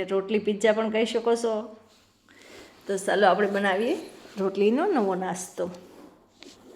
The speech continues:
Welcome my channel સૌ સ્ટાઇલ. ચાલો પહેલાં આપણે ઘઉંનો લોટ લઈશું. ઘઉંનો લોટ મેં બાંધી લીધેલો છે અને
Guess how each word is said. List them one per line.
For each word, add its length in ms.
Welcome 420
my 200
channel 340
સૌ 160
સ્ટાઇલ. 420
ચાલો 220
પહેલાં 240
આપણે 200
ઘઉંનો 280
લોટ 260
લઈશું. 460
ઘઉંનો 240
લોટ 200
મેં 160
બાંધી 300
લીધેલો 400
છે 120
અને 160